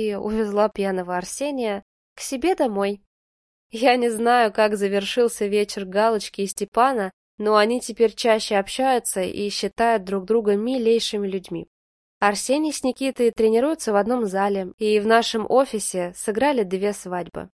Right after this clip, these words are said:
Правда, их теперешние жены, Настя и Катя, сменили работу и больше не дружат. Но женская дружба — это вообще отдельная тема.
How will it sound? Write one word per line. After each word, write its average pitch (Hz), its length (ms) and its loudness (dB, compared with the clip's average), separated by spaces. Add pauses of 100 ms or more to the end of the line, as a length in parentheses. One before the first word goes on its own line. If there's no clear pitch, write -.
(380)
Правда, 214 600 4
их 233 280 -4
теперешние 226 680 0
жены, 254 440 0 (240)
Настя 233 420 2
и 240 60 0
Катя, 196 540 -2
сменили 302 480 0
работу 233 520 4
и 214 200 -4
больше 240 380 0
не 214 120 -4
дружат. 180 380 -8 (400)
Но 202 260 0
женская 240 420 -2
дружба — 196 640 -2
это 196 240 -4
вообще 208 340 -4
отдельная 180 520 -4
тема. 180 360 -8